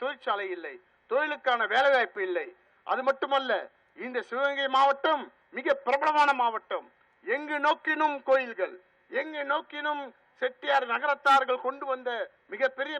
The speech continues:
பெரிய அரண்மனைகள், இதையெல்லாம் வைத்து இந்த மாவட்டத்தை ஒரு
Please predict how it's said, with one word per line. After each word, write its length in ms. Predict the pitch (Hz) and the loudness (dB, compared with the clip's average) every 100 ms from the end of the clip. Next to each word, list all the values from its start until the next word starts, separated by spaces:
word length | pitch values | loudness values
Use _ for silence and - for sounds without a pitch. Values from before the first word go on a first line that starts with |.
| 262 | -8
பெரிய 160 | 294 277 | -2 0
அரண்மனைகள், 580 | 240 269 247 202 175 135 _ _ _ | 0 -2 -8 -8 -10 -12 _ _ _
இதையெல்லாம் 600 | 185 220 226 285 339 330 294 | -8 -4 -4 2 4 4 0
வைத்து 280 | 294 269 254 180 - _ 202 | -2 -6 -6 -8 -12 _ -16
இந்த 140 | 254 220 214 | -8 -4 2
மாவட்டத்தை 640 | 311 302 - 262 262 240 185 - _ | 2 2 0 -2 0 -2 -4 -10 _
ஒரு 120 | 226 | -2